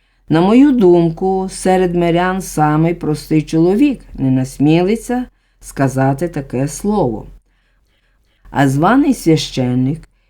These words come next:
іменуючи себе вченим наставником, не соромиться називати людей свиньми.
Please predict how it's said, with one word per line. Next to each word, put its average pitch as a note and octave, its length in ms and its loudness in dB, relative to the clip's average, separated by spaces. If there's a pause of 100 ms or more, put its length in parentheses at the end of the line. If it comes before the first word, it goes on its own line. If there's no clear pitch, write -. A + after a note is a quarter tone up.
іменуючи G3+ 680 4
себе F3+ 340 0
вченим E3 540 0
наставником, C3+ 960 -2 (400)
не G3+ 180 2
соромиться D#3 760 2
називати D#3 580 2
людей C#3 480 0
свиньми. C3+ 680 -4